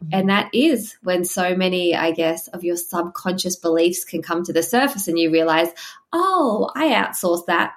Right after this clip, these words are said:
Speaker 2: because that's what my mum did."
Speaker 1: Yes. Yeah. And it's funny how you don't question it. You just do it because it's what, and it's that internal, you don't even think to look at it. It's just, "But this is what was modeled for me, therefore I'll just do it."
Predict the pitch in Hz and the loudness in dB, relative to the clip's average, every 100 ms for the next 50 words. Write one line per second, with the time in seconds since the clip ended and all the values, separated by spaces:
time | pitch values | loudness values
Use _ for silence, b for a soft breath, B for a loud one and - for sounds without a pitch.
0 | - 247 240 277 320 330 330 539 466 180 | -4 0 2 2 2 4 4 4 4 2
1 | 156 196 - _ _ 180 180 190 196 185 | 0 -4 -10 _ _ -4 -2 0 -2 -4
2 | - - 208 214 233 254 208 262 285 - | -14 -12 -4 2 4 4 4 0 -2 -2
3 | 294 302 320 330 302 220 254 254 - 233 | 0 2 2 2 2 2 0 -2 -2 -4
4 | 240 - 370 208 - B B B B - | -4 -4 -4 -4 -8 B B B B 0
5 | 240 254 - - 226 233 220 214 196 202 | 0 2 -2 0 4 4 2 -2 0 2
6 | 196 - - 190 185 - B B B - | 0 -2 -2 0 0 -2 B B B -2
7 | 247 254 - 233 240 233 - 220 220 226 | 0 -2 2 2 2 0 -2 -2 0 2
8 | 220 214 180 185 240 269 247 190 175 - | 2 2 0 2 2 2 0 0 -2 -2
9 | 233 240 240 - 196 170 170 170 - - | -2 -2 -4 -4 0 0 0 0 0 -4
10 | - 175 175 175 170 185 170 165 175 160 | -4 -4 -2 -2 -2 0 0 0 0 0
11 | 196 220 269 262 - 190 170 160 160 170 | 2 2 2 0 -2 -4 -2 0 0 0
12 | 170 - 160 147 165 175 - 175 165 160 | 0 0 0 0 -2 -4 0 0 0 -4
13 | 147 165 160 156 | -6 -4 -2 -2